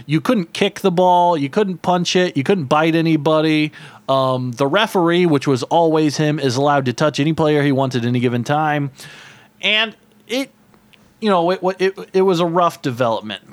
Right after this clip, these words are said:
But, you know, it, it progressed and got a lot of traction because it was the only game that had been thought of that you could play inside of a, indoors at the time.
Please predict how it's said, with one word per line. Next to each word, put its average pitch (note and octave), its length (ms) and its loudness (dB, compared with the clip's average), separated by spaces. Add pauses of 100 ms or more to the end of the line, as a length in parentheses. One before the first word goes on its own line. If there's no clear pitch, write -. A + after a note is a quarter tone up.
(100)
But, E3+ 260 2
you E3+ 100 0
know, E3 180 0
it, F3 200 -2
it F#3+ 180 0
progressed G3 760 0
and D#3+ 160 0
got G3 180 2
a G3+ 40 -4
lot F#3 200 2
of D3+ 60 -6
traction G3 520 -2
because C3+ 380 0
it D#3+ 80 -2
was D3 160 2
the C3+ 160 -6
only C4 340 0
game E3 380 0
that C#3+ 140 2
had C#3+ 120 0
been B2 140 -4
thought C3 300 0
of A2+ 340 -2
that B2 140 -2
you A2+ 80 -2
could A#2+ 160 -4
play C3+ 200 0
inside A2+ 360 -4
of A2 100 -6
a, G2+ 240 -6 (240)
indoors A#2 600 -4 (460)
at A2+ 120 -6
the A2+ 80 -8
time. - 280 -12